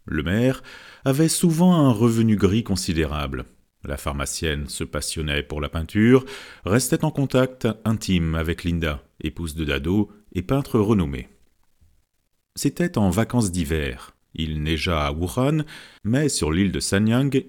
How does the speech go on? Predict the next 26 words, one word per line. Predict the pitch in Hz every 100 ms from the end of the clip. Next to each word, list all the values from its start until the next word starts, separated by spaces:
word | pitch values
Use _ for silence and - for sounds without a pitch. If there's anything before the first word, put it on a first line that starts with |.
| _
il | 113
faisait | 107 139 117 98
doux | 127 117
et | 98
agréable. | 82 78 71 69 60 - _ _ -
Dado | 76 73 73 95 95
y | 80 73
alla | 71 71
passer | 76 76 - 80
l'hiver | 76 87 90
avec | 78 76
sa | - 78
famille. | 107 117 156 180 185 - - - - -
Ils | 135
furent | - 117 -
hébergés | 85 87 90 104 151
chez | - 120
Amibois. | 110 71 76 69 65 _ _ _ _ _ _
Tout | 87
petit | - - 98 113 107
était | 73 82 87
là | 101
aussi. | 76 - 71 60 _ _ _ _ _ -
À | 76
chaque | 69 - -
rencontre, | 92 92 131 151 -